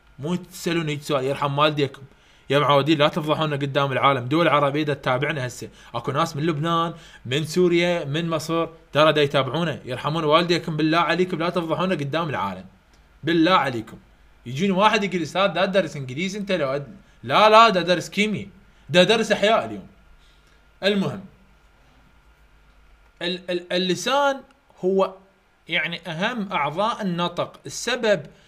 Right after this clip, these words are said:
لأنه بدونه ما نقدر نتكلم. طلابنا الأعزاء، مثل ما تعرفون، بعض الأحيان يكون أكو، يعني مرات يكون أكو، يعني، آه، م-، م-، يعني شخص عنده احتمال، يعني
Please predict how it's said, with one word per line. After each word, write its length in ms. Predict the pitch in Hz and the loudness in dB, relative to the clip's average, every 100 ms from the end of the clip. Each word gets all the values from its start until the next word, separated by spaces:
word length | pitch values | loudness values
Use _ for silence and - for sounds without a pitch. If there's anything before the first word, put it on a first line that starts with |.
| - - _ | -20 -20 _
لأنه 560 | 151 170 202 214 202 190 | -4 -2 -2 -2 0 0
بدونه 440 | 175 165 240 294 | 0 0 -2 -4
ما 120 | 226 | -4
نقدر 340 | 247 269 226 190 | -4 -2 0 0
نتكلم. 560 | 165 - 143 117 104 110 | -2 -6 -6 -6 -10 -10
طلابنا 420 | 131 214 254 226 | -4 -4 -2 -2
الأعزاء، 380 | 190 160 160 135 | -2 -2 -6 -8
مثل 240 | 185 247 | -10 -6
ما 120 | 226 | -4
تعرفون، 500 | 196 143 151 156 156 | -4 -6 -8 -8 -10
بعض 240 | 127 196 247 | -6 -6 -6
الأحيان 540 | 214 196 190 190 165 | -8 -8 -8 -8 -10
يكون 360 | 151 208 226 185 | -12 -10 -10 -8
أكو، 320 | 175 180 180 | -10 -10 -10
يعني 380 | 135 135 139 - _ _ - | -10 -10 -12 -14 _ _ -14
مرات 420 | 117 175 180 180 - _ _ _ - | -6 -4 -4 -10 -20 _ _ _ -18
يكون 360 | 120 - 180 | -16 -10 -8
أكو، 440 | 165 156 151 151 151 | -8 -8 -8 -10 -10
يعني، 500 | 151 120 123 123 123 _ _ _ _ _ _ _ - | -14 -14 -14 -16 -18 _ _ _ _ _ _ _ -16
آه، 240 | 113 117 | -10 -10
م-، 60 | 131 | -10
م-، 520 | 143 135 143 156 165 | -12 -12 -12 -14 -12
يعني 200 | 165 147 | -10 -10
شخص 400 | 143 226 208 202 - | -10 -10 -10 -14 -10
عنده 340 | 175 180 180 | -8 -4 -4
احتمال، 580 | - 175 165 170 165 160 | -6 -10 -10 -6 -6 -6
يعني 420 | 151 147 151 151 | -12 -12 -14 -16